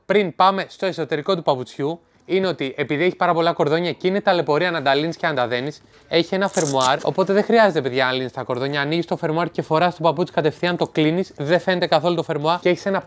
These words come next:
πάρα πολύ casual παπούτσι με κορδόνια. Που αν το φορέσεις, παιδιά, με ένα τζινάκι, πιστέψτε με ότι δεν πρόκειται να καταλάβει κανείς ότι είναι παπούτσι μοτοσυκλέτας. Είναι πάρα πολύ ωραίο. Και συγκεκριμένο τζινάκι, παιδιά, για να μην ξεχνόμαστε, θα το βρείτε κάτω στην περιγραφή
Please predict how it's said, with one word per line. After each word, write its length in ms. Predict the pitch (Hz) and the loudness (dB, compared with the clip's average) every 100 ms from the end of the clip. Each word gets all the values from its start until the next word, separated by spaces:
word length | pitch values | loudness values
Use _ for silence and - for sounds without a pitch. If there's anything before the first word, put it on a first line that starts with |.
| - | 0
πάρα 260 | 190 185 | 2 2
πολύ 200 | 165 180 175 | 0 -2 0
casual 260 | 175 180 170 | 0 0 -2
παπούτσι 380 | 160 202 - | -2 -2 -4
με 120 | 185 196 | -4 0
κορδόνια. 360 | 185 160 175 | 0 2 2
Που 100 | 135 | 6
αν 100 | 196 | 6
το 80 | 190 | 6
φορέσεις, 300 | 170 185 180 | 4 2 2
παιδιά, 240 | 165 175 | -2 0
με 100 | 180 | 0
ένα 100 | 180 | 0
τζινάκι, 320 | 151 151 180 - | 0 0 -2 -2
πιστέψτε 460 | - - 180 - | -4 0 0 2
με 100 | 190 | 0
ότι 100 | 170 | 0
δεν 120 | 156 | 0
πρόκειται 280 | 160 185 165 | 0 0 0
να 60 | 180 | -2
καταλάβει 440 | 214 156 165 170 | 2 2 4 2
κανείς 580 | 147 143 143 196 220 - | 2 0 2 -2 -2 -6
ότι 180 | - 156 | -4 -2
είναι 120 | 202 | 0
παπούτσι 420 | 190 202 214 202 190 | 0 0 0 -2 -2
μοτοσυκλέτας. 580 | 180 - - 170 131 | -4 -4 0 0 0
Είναι 120 | 202 180 | -6 -2
πάρα 400 | - 196 180 135 | 4 6 6 4
πολύ 220 | 117 113 | 0 -4
ωραίο. 220 | 110 104 107 | -4 -6 2
Και 140 | 170 | 2
συγκεκριμένο 520 | 147 160 143 160 202 | 4 2 2 4 2
τζινάκι, 340 | 151 165 180 151 | 2 2 2 4
παιδιά, 220 | 151 185 | 4 4
για 120 | 180 | 2
να 40 | |
μην 100 | 180 | 2
ξεχνόμαστε, 540 | 170 156 139 180 202 160 | 0 0 0 0 -2 -2
θα 0 | |
το 100 | 147 | -2
βρείτε 220 | 165 160 | -2 -2
κάτω 240 | 156 175 | 0 0
στην 120 | 156 127 | 0 -4
περιγραφή 640 | 127 123 123 120 233 | -4 -2 -2 0 -2